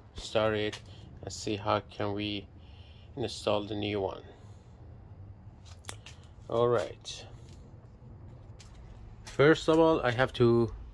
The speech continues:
unplug all the electricity stuff, that transformer and stuff.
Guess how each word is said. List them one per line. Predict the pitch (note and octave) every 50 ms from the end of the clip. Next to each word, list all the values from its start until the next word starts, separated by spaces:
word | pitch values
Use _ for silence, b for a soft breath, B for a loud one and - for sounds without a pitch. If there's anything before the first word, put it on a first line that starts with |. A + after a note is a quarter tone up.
| - - B B B B B B B B B B B B B B B B - -
unplug | - A#2+ A#2+ A#2 - - B2 A#2+ A#2 A#2 A2+ A2+ A2+ -
all | - A#2 A2+ A2+
the | A2 A2+ G#2+
electricity | G#2 G#2+ G#2+ - - - B2 A#2 A2+ G#2 - - - - - - - - - - - - B2 A2+ A#2 A2+
stuff, | G#2+ - - - A#2+ A#2 A#2 B2 B2 - - - - - -
that | G#2+ A2 - -
transformer | - - - A#2 A2+ A2 - - - A2+ A2+ A#2 A2+ A2+ A2+ A2+ A2 A2 - B B B B B B B B - - - - - - -
and | A2+ - - -
stuff. | - - - - B2 B2+ B2+ B2+ -